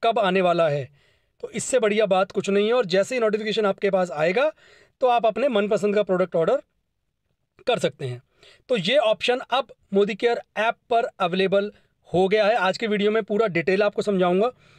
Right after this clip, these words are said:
कि कैसे आपने उस नोटिफिकेशन को एक्टिव करना और कैसे आपके पास इन्फॉर्मेशन पहुंचने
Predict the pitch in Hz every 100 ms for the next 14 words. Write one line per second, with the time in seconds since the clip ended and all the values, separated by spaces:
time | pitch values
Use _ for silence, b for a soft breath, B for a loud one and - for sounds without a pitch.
0 | b - 208 - 202 233 220 226 226 196
1 | 185 196 202 190 214 208 175 - 202 202
2 | 202 214 214 196 190 214 185 196 196 214
3 | - b b - 202 202 196 196 208 214
4 | 208 b b - 175 180 190 190